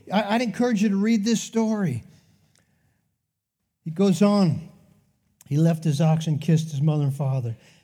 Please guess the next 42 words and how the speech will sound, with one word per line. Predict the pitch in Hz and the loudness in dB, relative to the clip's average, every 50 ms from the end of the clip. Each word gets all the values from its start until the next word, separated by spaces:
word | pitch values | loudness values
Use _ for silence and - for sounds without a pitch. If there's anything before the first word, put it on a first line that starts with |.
| _ _ _ _ _ _ | _ _ _ _ _ _
He | - 139 | 4 4
left | 165 208 202 - | 6 6 4 4
them, | 214 202 | 2 2
he | 185 175 | 2 4
went | 175 190 208 196 170 | 4 2 0 0 0
back, | 185 190 185 185 | 2 2 2 2
he | 185 170 | 0 -2
took | 156 185 190 190 | -2 -2 -2 -2
his | 175 147 160 | 0 0 0
yoke | 180 175 170 165 | 0 0 0 0
of | 170 165 | 0 0
oxen, | 170 175 170 165 - 175 | 0 0 -2 -2 -2 0
and | 160 156 | 0 2
he | 147 135 | 0 -2
slaughtered | - - 160 151 165 165 160 156 151 | -4 -6 -4 0 2 2 2 2 0
them, | 156 151 | 0 -2
and | 147 | -2
he | 143 135 | -4 -6
burned | 131 - 143 147 151 151 151 139 | -4 -4 -2 -2 0 -2 0 0
them, | 139 139 139 135 127 | 0 0 0 0 -2
and | 131 127 | -2 -4
he, | 123 120 110 - _ _ _ _ _ _ _ _ | -6 -8 -10 -12 _ _ _ _ _ _ _ _
then | - 165 | 0 0
he | 175 170 | 2 2
gave | 143 151 190 196 190 180 | 4 4 4 4 4 2
it | 180 165 | 0 -2
to | - 180 | -2 -2
the | 160 156 | -2 -2
people, | 160 - 180 180 175 160 160 156 147 139 123 - - - _ _ _ _ _ _ _ | 0 0 2 2 2 0 -2 -2 -2 -2 -4 -6 -10 -18 _ _ _ _ _ _ _
and | - 123 135 | -6 -2 0
they | 143 147 151 | 0 0 -2
ate. | 135 151 156 147 143 131 - - - - _ _ _ _ _ _ _ - | 0 2 2 2 2 -2 -4 -8 -16 -20 _ _ _ _ _ _ _ -10
And | 120 117 107 98 | -8 -8 -4 0
then | 123 165 175 190 190 202 196 | 2 4 4 6 4 4 4
he | 185 - - - - - 143 131 | 2 -2 -4 -12 -10 -8 -8 -6
set | 135 - - 165 160 156 | -6 -6 0 2 2 4
out | 151 139 139 139 135 131 135 - - - _ _ _ | 4 2 2 0 0 -2 -4 -8 -16 -20 _ _ _
to | - 131 | -6 -6
follow | 131 - 143 135 135 135 139 143 139 | -4 -2 -2 -2 0 0 -2 -2 -2
Elijah | 135 131 123 120 117 117 117 113 110 95 127 120 113 107 - _ _ _ _ _ _ _ _ _ _ _ _ _ - | -2 -2 -2 -2 -2 -2 -4 -4 -6 -6 -6 -6 -6 -8 -10 _ _ _ _ _ _ _ _ _ _ _ _ _ -12
and | 110 110 110 98 | -10 -10 -8 -8
become | 117 110 - - - - - 117 139 151 156 160 165 170 170 170 156 | -8 -10 -10 -14 -20 -12 -8 -4 -2 0 0 0 0 0 -2 -4 -6